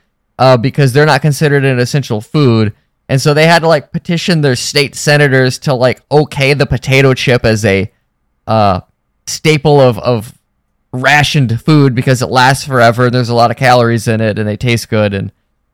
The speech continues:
you know, go back and forth. And it, it, it's kind of, it's fucking wild, the politics and the, uh, the invention that goes into these kinds of cheap disposable foods, because it's not really about taste. None of them are trying to make the perfect tasting, the best tasting potato chip or cookie.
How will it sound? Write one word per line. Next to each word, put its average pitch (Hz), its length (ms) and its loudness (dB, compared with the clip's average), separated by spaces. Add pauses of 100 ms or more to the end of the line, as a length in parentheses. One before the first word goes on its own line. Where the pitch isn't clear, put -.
(220)
you 147 120 0
know, 131 60 2
go 143 180 0
back 135 260 2
and 123 120 -8
forth. 131 300 0
And 135 120 0
it, 131 100 0
it, 143 160 -4
it's 160 180 -4
kind 220 240 -2
of, 170 260 0 (880)
it's 170 200 -8
fucking 208 500 -2
wild, 147 440 2
the 120 80 -4
politics 165 1000 -4
and 127 220 -4
the, 120 240 -4
uh, 107 240 -2 (160)
the 143 160 -4
invention 139 500 -2
that 160 160 0
goes 143 320 2
into 131 500 -4
these 123 240 -2
kinds 135 320 -2
of 113 120 -8
cheap - 340 -10
disposable 127 600 0
foods, 123 400 0
because 151 460 0 (300)
it's - 220 -8
not 220 220 2
really 220 260 2
about 170 460 2
taste. 113 400 -6
None 180 160 2
of 220 100 -2
them 233 140 2
are 185 80 -2
trying 175 260 -4
to 160 80 -6
make 165 160 -6
the 127 80 -6
perfect 165 480 -4
tasting, 156 480 -4
the 131 100 -2
best 127 320 -2
tasting 147 360 -4
potato 135 440 -2
chip 123 360 -4
or 101 120 -6
cookie. 95 540 -6